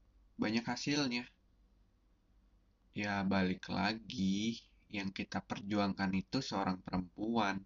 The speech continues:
seorang wanita, seorang cewek.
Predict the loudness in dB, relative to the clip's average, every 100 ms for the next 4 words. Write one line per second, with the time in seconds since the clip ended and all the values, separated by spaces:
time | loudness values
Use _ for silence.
0 | -12 _ _ -6 -2 2 2 4 4 2
1 | 0 0 -2 -2 -14 -20 -4 0 0 0
2 | 0 0 2 0